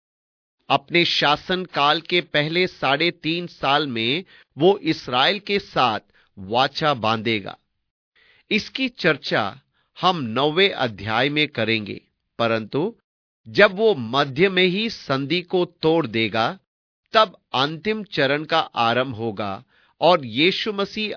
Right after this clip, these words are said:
आएगा। परंतु ये सच है कि उसे इस्राएल के छुड़ाए हुओं पर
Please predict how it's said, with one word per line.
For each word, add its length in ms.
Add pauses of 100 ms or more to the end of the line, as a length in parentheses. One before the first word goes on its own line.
आएगा। 640 (460)
परंतु 380
ये 200
सच 520
है 200
कि 180
उसे 520 (360)
इस्राएल 580
के 260
छुड़ाए 540
हुओं 440
पर 280